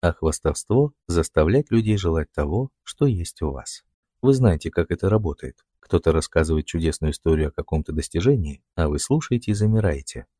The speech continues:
пока он не закончит, чтобы сказать: «Ну, если вы думаете, что это что-то, давайте я расскажу вам о том, что сделал я». И тут вклинивается третья сторона, и к тому времени вам становится уже совсем неинтересно.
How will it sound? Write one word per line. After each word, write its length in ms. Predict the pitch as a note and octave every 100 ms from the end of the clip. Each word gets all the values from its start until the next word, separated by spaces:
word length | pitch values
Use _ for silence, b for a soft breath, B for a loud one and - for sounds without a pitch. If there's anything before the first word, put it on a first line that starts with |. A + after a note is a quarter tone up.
| -
пока 240 | A2+ A2
он 100 | G#2+
не 80 | A2
закончит, 520 | A#2 B2 G2+ - - -
чтобы 300 | - - D2+
сказать: 360 | D#2 - E2 D#2
«Ну, 120 | - E3+
если 280 | B2+ -
вы 120 | G2 G2
думаете, 380 | F#2+ F2+ -
что 160 | D#2+ -
это 160 | D#2 D2
что-то, 460 | - C#3+ C#3+ D3+ - _
давайте 400 | F2+ A#2 E3+ -
я 80 | B2
расскажу 380 | A2+ - G2+ F#2+
вам 200 | F2 D#2+
о 60 | D#2+
том, 260 | B2 C3+ - _
что 260 | - - A2+
сделал 340 | G2+ G2+ G#2
я». 240 | A2 F2+ D2 _ _
И 100 | -
тут 180 | F2+ E2+
вклинивается 560 | - F2+ E2+ E2 D#2+ -
третья 300 | E2 D#2 D#2
сторона, 560 | - D#2+ E2 G#2 D3 -
и 80 | -
к 80 | E2+
тому 200 | D#2 D#2
времени 320 | G#2 A#2+ F2
вам 160 | E2 D#2+
становится 480 | - C#3 E3+ C3+ G#2+
уже 160 | G2+
совсем 380 | - F#2 - E2+
неинтересно. 680 | E2 D#2 D#2 C2+ - -